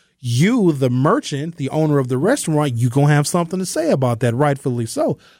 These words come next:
But what if the meal that I paid thirty-four dollars for is only worth seventeen dollars? Well, then me, the recipient of your product, I have the right to complain too. There is a Yiddish word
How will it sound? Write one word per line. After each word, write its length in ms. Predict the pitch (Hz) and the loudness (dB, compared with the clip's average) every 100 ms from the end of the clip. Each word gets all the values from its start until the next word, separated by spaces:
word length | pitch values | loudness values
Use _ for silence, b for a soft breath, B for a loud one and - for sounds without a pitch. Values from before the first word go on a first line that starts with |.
| - | -2
But 100 | 135 | 2
what 200 | 160 196 | 4 2
if 180 | 156 - | 0 -4
the 100 | 123 | -4
meal 460 | 127 170 185 156 | 0 2 2 2
that 180 | 127 131 | 2 0
I 180 | 127 170 | 0 -2
paid 380 | - 165 143 123 | 0 0 0 -2
thirty-four 720 | - 165 151 131 - 139 127 | 0 2 2 -2 0 0 2
dollars 480 | 147 233 220 120 | 2 2 2 0
for 340 | - 139 120 107 b b - | 0 0 0 -2 b b -2
is 180 | 147 | 0
only 300 | 147 151 139 | 2 0 -2
worth 260 | 131 139 127 | -2 -2 -2
seventeen 840 | - - 165 143 139 - 285 320 | -2 0 0 0 -4 -4 -4 -2
dollars? 380 | 147 127 110 113 | 0 -2 -2 -4
Well, 140 | 127 131 | -4 -2
then 340 | 131 123 127 | -4 -4 0
me, 200 | 165 226 | 0 0
the 160 | 147 120 | 0 -2
recipient 800 | 117 - - 302 185 143 127 113 | -2 -4 -2 0 2 2 2 -2
of 260 | 147 135 | -4 -2
your 220 | 131 127 | 0 0
product, 520 | 113 - 277 180 151 B B B | -2 -4 -2 0 0 B B B
I 180 | 147 170 | 0 2
have 200 | 175 147 | 2 2
the 120 | 165 | 0
right 260 | 139 120 113 | 2 0 0
to 120 | 131 | -4
complain 680 | - 135 - 123 120 117 131 | -2 -4 -2 0 2 0 -2
too. 540 | - 220 208 131 82 _ _ _ _ _ _ _ _ _ _ _ _ _ _ _ _ _ _ _ _ _ _ _ _ _ _ _ _ | -2 2 2 0 -6 _ _ _ _ _ _ _ _ _ _ _ _ _ _ _ _ _ _ _ _ _ _ _ _ _ _ _ _
There 320 | 143 131 165 | 2 4 2
is 480 | 180 147 143 139 127 | 0 -2 -2 -2 -6
a 100 | 143 | -4
Yiddish 680 | 127 123 117 143 170 185 - | -2 -2 0 2 2 2 -2
word 640 | 135 123 120 117 113 117 | -2 0 2 0 0 -4